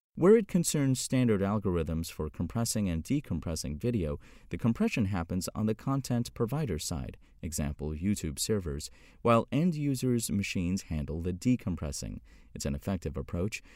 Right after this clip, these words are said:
but new codecs require new hardware specially built to accelerate compression or decompression, making improvements slow to propagate.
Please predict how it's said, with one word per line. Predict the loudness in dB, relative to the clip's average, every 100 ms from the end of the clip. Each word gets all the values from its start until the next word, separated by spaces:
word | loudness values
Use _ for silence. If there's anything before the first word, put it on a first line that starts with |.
| -2
but | 2 2
new | 2
codecs | 0 2 2 0 -2
require | -4 -2 -2 2
new | 2 0
hardware | -2 -2 -2 -2 -4
specially | -4 -6 -4 -4 -2 -2
built | 0 0 0
to | -2
accelerate | -4 -2 -2 -2 -2 -4
compression | -4 -6 -4 -4 -2 -2 -4 -14 -10
or | -2 -2
decompression, | 0 0 0 0 -2 -4 -2 -4 -4 -10 -8
making | -4 -2 -2 -2
improvements | -4 -2 -2 0 -2 -2
slow | -4 -4 0 2 0
to | -2
propagate. | -4 -6 -6 -8 -8 -12